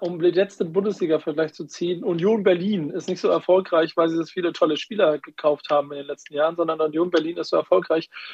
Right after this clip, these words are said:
weil sie halt den ganzen, die ganzen Re-, also quasi die ganzen Reste von den anderen Vereinen geholt haben, die da keiner mehr haben wollte und denen neues Leben eingehaucht hat.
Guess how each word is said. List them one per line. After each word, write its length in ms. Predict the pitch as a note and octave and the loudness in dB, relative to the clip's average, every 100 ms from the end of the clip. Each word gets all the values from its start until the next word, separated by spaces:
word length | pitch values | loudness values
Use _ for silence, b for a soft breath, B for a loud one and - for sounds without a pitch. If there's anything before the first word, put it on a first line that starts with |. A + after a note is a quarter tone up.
| B B | B B
weil 160 | D3+ D#3+ | 6 6
sie 140 | E3 | 8
halt 240 | D#3+ D#3 E3 | 6 6 2
den 160 | D3+ | 0
ganzen, 460 | D3 F#3+ G#3 G#3+ F3+ | 4 4 2 -6 -2
die 80 | E3+ | 2
ganzen 520 | G3 A#3 G3+ F#3+ - - G3+ - | 2 2 0 -2 -4 -14 -14 0
Re-, 180 | F3+ G3+ | 6 6
also 260 | F#3+ F3+ E3+ - | 6 4 2 0
quasi 240 | - F#3 | 4 6
die 80 | F3 | 6
ganzen 300 | F3 G#3 F#3+ | 6 4 4
Reste 520 | D#3+ F#3 G3+ - F3+ | 4 4 4 2 4
von 140 | F3 F3+ | 4 0
den 100 | E3+ | 0
anderen 240 | F3 E3+ | 0 0
Vereinen 400 | E3 E3 F#3 G#3+ | 2 2 2 0
geholt 340 | E3+ D3 C#3+ D#3 | 0 0 0 4
haben, 220 | D#3 D#3 | 4 4
die 80 | D#3+ | 0
da 180 | E3 | 0
keiner 220 | F3 F#3 E3 | 2 2 4
mehr 160 | D#3 | 2
haben 240 | E3 F3+ D3+ | 2 0 -2
wollte 300 | D3 - D#3+ | -4 -4 -12
und 160 | D3+ | -4
denen 160 | D#3+ E3 | -2 2
neues 240 | D#3 D3+ | 0 0
Leben 260 | D#3+ E3 D#3 | 0 0 -2
eingehaucht 420 | C#3 C3+ C3 - | -6 -8 -12 -16
hat. 80 | - | -20